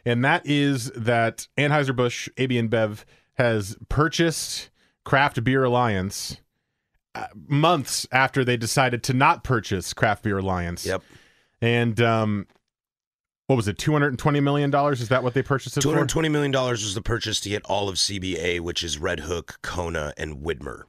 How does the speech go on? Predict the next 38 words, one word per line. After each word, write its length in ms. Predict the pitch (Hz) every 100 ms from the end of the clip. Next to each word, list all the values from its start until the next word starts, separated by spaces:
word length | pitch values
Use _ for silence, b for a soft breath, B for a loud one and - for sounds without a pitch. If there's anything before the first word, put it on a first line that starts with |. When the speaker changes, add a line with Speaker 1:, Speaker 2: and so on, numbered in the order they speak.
| - -
Speaker 1:
Uh, 360 | 117 113 107 104 113
and 520 | 113 110 104 98 85 b b b b
I 60 | 107
believe, 880 | 98 117 135 170 156 127 139 - - _ _ _
and 320 | 113 110 101 95
don't 200 | 123 117
quote 200 | 123 107
me 120 | 104
on 100 | 95
this 200 | 98 -
'cause 120 | 101
I 60 | 98
don't 240 | 107 -
fully 260 | - 120 113
remember, 500 | 104 101 90 85 82 b b b
when 180 | 117 113
we 80 | 104
reported 540 | 98 - 175 190 160
this, 180 | 127 123
they 80 | 139
already 260 | 185 170 143
owned, 360 | 147 135 117
like, 180 | 113 104
forty-nine 440 | - 143 123 120
percent 260 | 104 - 110
or 60 | 98
fifty 180 | 113
percent 320 | 98 90 104 90
of 80 |
it. 160 | 82 -
Speaker 2:
Mm-hmm. 300 | 110 104 110 92 B B _ _ -
Speaker 1:
And 200 | 120 113
to 120 | 120
buy 260 | 147 160
the 120 | 165 127
rest 400 | 123 190 - 143
of 120 | 107
it, 240 | 98 101